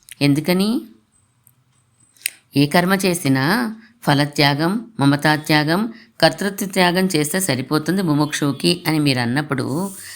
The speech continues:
నా మనస్సులోనే చిన్న సందేహం బయలుదేరింది. ఏమని? కర్మలంటే పాప పుణ్య సంబంధమైనవి రెండు ఉంటాయి కదా, అందుచేత తప్పుడు పని అని తెలిసి చేసినప్పుడు కూడా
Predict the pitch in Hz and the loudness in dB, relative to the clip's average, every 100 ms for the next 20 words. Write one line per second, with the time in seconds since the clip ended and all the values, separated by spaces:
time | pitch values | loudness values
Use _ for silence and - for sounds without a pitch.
0 | - - 175 131 147 156 190 190 214 220 | -4 0 2 2 -2 -2 -2 0 0 0
1 | 202 214 214 156 151 175 202 175 139 151 | 0 0 0 0 2 0 0 0 0 0
2 | 180 131 120 - - _ _ _ _ - | -2 -2 -6 -10 -16 _ _ _ _ -20
3 | _ _ - 151 156 175 170 165 170 165 | _ _ -2 0 2 2 2 0 -2 -6
4 | 170 _ - _ - _ - 127 143 180 | -10 _ -20 _ -20 _ -4 0 2 2
5 | 151 139 127 185 320 - - _ - 147 | 0 0 -2 -2 -6 -12 -20 _ 0 2
6 | 165 180 214 214 175 190 202 170 160 165 | 2 0 -2 0 0 2 0 0 2 2
7 | 170 170 165 165 220 165 156 190 185 156 | 2 2 2 2 2 0 0 0 0 0
8 | 151 139 131 117 131 180 202 190 _ - | 0 -2 -2 -2 0 0 -2 -4 _ -20
9 | - _ - 196 190 160 160 202 170 151 | -20 _ -2 0 2 0 2 2 2 0
10 | 156 - - _ 180 175 254 240 226 233 | -4 -10 -14 _ 0 2 0 2 2 0
11 | 247 214 202 175 170 233 220 208 196 170 | 0 0 0 0 0 0 0 -2 0 0
12 | 160 151 175 147 156 151 151 226 | -2 -2 -2 -2 0 2 2 2